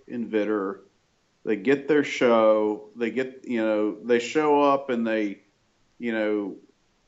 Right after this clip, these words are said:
they go to Ajax and they get their veggie platter and they get their country fried steak every day. They get exactly what they want. They don't want any change.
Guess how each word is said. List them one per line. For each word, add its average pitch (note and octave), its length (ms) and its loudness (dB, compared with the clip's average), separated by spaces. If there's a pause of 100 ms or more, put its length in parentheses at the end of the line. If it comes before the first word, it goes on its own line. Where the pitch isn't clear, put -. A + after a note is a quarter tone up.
(140)
they A#2+ 120 0
go D3+ 160 4
to C3+ 120 4
Ajax C3 580 2
and A#2 100 -10
they A2 40 -6
get C3+ 180 -6
their A#2+ 120 -6
veggie B2 380 -2
platter A#2 440 0
and G#2+ 80 -4
they G#2+ 40 -4
get A#2+ 120 -10
their A2+ 100 -10
country B2+ 300 -6
fried B2 280 0
steak A2 340 -2
every G#2 180 -4
day. G2+ 180 -4
They G2+ 120 -6
get G2+ 80 -10
exactly A2+ 400 -6
what B2 120 -4
they B2 80 0
want. G#2+ 380 -2
They G#2 80 -8
don't A2 120 -6
want B2+ 140 -2
any B2 140 0
change. G#2+ 800 -2